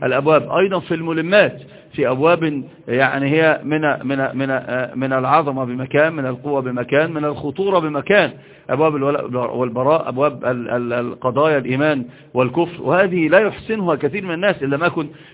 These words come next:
يعني أجزم بأن ثلاث أرباع الساحة لا أحد يحسن فيها هذه الأبواب. آه، يعني ما، ما، ما أبعدت.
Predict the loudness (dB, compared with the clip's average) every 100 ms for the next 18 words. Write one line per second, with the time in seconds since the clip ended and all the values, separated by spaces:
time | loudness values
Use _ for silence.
0 | -2 0 2 2 2 0 -2 -2 -2 2
1 | 2 2 0 2 0 2 2 2 2 -2
2 | -4 -20 -8 4 4 4 -2 -4 -4 -6
3 | 0 2 2 0 0 2 2 2 -16 -18
4 | -8 -4 0 0 0 0 -4 -4 -4 -4
5 | 2 0 4 4 4 4 4 2